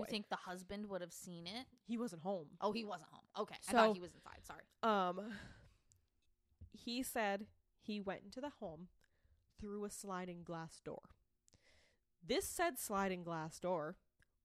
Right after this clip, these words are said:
Speaker 1: was blocked by a <laughs> large piece of furniture. It was, like, a big cabinet, something that people would, like, keep dishes in and stuff. It
Speaker 2: Oh,
Speaker 1: was
Speaker 2: like a hutch.
Speaker 1: Yeah, like a hutch, thank you. It was blocked.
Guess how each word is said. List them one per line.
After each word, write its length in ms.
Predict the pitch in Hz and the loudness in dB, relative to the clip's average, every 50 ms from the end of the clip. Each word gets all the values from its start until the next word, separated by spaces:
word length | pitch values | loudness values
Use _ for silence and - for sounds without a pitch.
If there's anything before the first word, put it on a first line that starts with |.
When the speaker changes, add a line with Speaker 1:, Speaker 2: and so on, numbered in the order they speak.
| _ | _
Speaker 1:
was 140 | - 196 165 | -2 -2 -2
blocked 560 | 143 156 170 160 151 - - - - - - - - - _ _ _ _ _ _ _ _ _ _ - - - - - _ _ _ | 0 -4 -4 -2 -2 -4 -6 -8 -8 -10 -10 -10 -14 -20 _ _ _ _ _ _ _ _ _ _ -20 -20 -20 -20 -20 _ _ _
by 220 | 185 175 202 208 214 - | 0 4 6 6 6 6
a 200 | 233 269 247 240 208 190 226 190 | 4 4 4 2 0 -4 -8 -8
<laughs> 180 | 175 208 170 | -8 -6 -6
large 640 | 202 180 214 202 202 180 160 165 165 - - - - _ _ _ _ - _ _ | -2 -2 0 2 2 2 2 0 -2 -6 -10 -10 -10 _ _ _ _ -20 _ _
piece 320 | - - 247 240 220 - - - | -4 0 0 0 0 0 -4 -6
of 120 | 202 190 - - - | -6 -6 -6 -4 -4
furniture. 480 | 180 180 175 170 - - - - - - | -4 -4 -4 -6 -8 -8 -10 -10 -6 -2
It 140 | 160 165 - | -2 -2 0
was, 180 | 190 170 - | -2 -4 0
like, 200 | 190 190 190 185 - _ _ _ _ _ _ _ | 0 0 0 0 -4 _ _ _ _ _ _ _
a 80 | - 202 165 147 - | -4 -4 -4 -2 -2
big 260 | - 185 185 190 180 - - - | 0 0 0 -2 -4 -10 -10 -10
cabinet, 480 | - - 185 160 165 160 165 147 - - _ _ _ _ _ _ - | -6 -6 -4 -6 -6 -8 -12 -16 -16 -20 _ _ _ _ _ _ -4
something 240 | 214 202 220 226 | -4 -2 -2 -2
that 100 | 220 196 | -4 -4
people 220 | - - 208 190 208 | -4 -6 -6 -2 -2
would, 120 | 214 202 - | -2 0 -2
like, 140 | 185 170 - - | -4 -4 -6 -10
keep 140 | 208 180 - _ | -12 -12 -8 _
dishes 420 | 170 156 135 - 151 123 113 - | -8 -8 -6 -6 -8 -8 -8 -10
in 80 | - 80 | -14 -16
and 120 | 80 - - | -16 -16 -12
stuff. 180 | - - - - - _ _ _ _ _ _ _ _ _ | -10 -10 -10 -10 -12 _ _ _ _ _ _ _ _ _
It 80 | 233 247 | -2 2
Speaker 2:
Oh, 80 | 208 214 | 4 4
Speaker 1:
was 120 | 302 214 | 6 6
Speaker 2:
like 160 | 208 196 - | 4 2 0
a 60 | 190 185 | -2 -4
hutch. 520 | - - 202 160 - - - - - - _ - | 0 0 0 0 0 -4 -10 -12 -12 -12 _ 0
Speaker 1:
Yeah, 160 | 233 262 214 - 160 | 2 2 2 2 0
like 120 | 196 196 | -6 -8
a 20 | 170 | -6
hutch, 320 | - - - - - - | -8 -8 -8 -8 -12 -14
thank 140 | - 160 - - | -14 -14 -16 -14
you. 100 | - - - - - - - _ | -16 -18 -18 -18 -20 -20 -4 _
It 80 | 240 247 | 0 0
was 100 | 240 185 | 0 -2
blocked. 640 | 170 170 165 - 165 156 - - - - - - - | -4 -10 -12 -10 -6 -6 -6 -6 -8 -10 -10 -10 -10